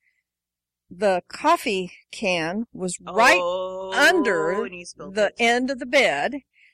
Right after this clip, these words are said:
Speaker 1: and when I climbed up, my foot caught the leading edge of the coffee can,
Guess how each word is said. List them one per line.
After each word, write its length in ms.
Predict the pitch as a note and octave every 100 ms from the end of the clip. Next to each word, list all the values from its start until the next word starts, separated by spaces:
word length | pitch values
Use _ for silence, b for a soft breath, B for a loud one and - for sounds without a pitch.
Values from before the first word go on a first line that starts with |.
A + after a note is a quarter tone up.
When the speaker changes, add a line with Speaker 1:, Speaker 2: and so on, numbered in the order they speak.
| b -
Speaker 1:
and 200 | G#3+ G3+
when 160 | G3+
I 120 | G3+
climbed 500 | A3 - A#3 B3 C#4 A#3+
up, 300 | F#3+ G3+ -
my 320 | G3 F#3+ G3 - _ _ -
foot 340 | - D#4+ A3+ _ _ _ -
caught 420 | - D4+ F#4+ - _ - _
the 160 | G3+ - _ -
leading 540 | A3 B3+ C#4+ C4+ A#3+
edge 260 | C#4 D4+ A#3+
of 80 |
the 80 | G3+
coffee 400 | - F#3 E3 F#3
can, 580 | - F3 D3+ C#3+ G#3+